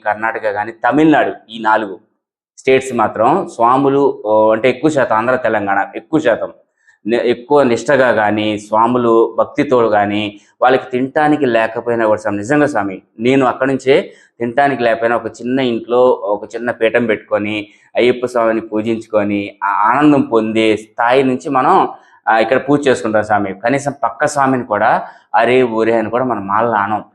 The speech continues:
అలాగే అవతల మనం ట్రీట్ చేసే వాళ్ళు కూడా, స్వామి మాల ఒంటి మీద కనబడితే వాడు ఎంత దుర్మార్గుడైనా సరే, అంతకుముందు స్వామి కాళ్ళ మీద పడి దండం పెట్టే సంస్కృతి స్వామి అంది. So, అట్లాంటి ఈ ఇంత ఘనంగా చేసే మనం ఒక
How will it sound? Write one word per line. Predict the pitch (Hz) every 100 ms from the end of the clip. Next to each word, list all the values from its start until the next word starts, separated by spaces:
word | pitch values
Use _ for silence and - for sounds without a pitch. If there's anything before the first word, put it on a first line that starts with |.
| _ -
అలాగే | 123 156 165
అవతల | 139 143 143
మనం | 131
ట్రీట్ | 120 135 160 165
చేసే | 156 143
వాళ్ళు | 120 113
కూడా, | 107 104 107 110 - - -
స్వామి | 117 135 135
మాల | 123 117 117
ఒంటి | 110 104 117
మీద | 113 110
కనబడితే | 101 101 101 101 101 101
వాడు | 98 98
ఎంత | 98 101 101
దుర్మార్గుడైనా | 101 101 98 110 113 107 104 95
సరే, | 98
అంతకుముందు | 95 90 92 95 95 98 117 - - - _ _
స్వామి | 113 117 120
కాళ్ళ | - 104 110
మీద | 117 110
పడి | 104
దండం | 98 98 98
పెట్టే | 98 95 -
సంస్కృతి | - 120 147 165 139
స్వామి | 120 110 98
అంది. | 95 92 - _ _ _ _ -
So, |
అట్లాంటి | 123 101 - 120 - 147 143 143 131 120
ఈ | 113 95 113 110 110 -
ఇంత | 117 123
ఘనంగా | 104 107 120 139 151
చేసే | 147 120 120
మనం | 113 113
ఒక | 139 120 117